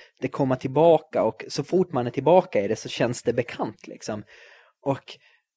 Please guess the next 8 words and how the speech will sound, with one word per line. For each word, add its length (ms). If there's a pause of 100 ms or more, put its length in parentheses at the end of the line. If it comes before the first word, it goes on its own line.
(140)
och 80
för 120
mig 280
var 320
det, 240 (480)
eller 220
är 380
det, 260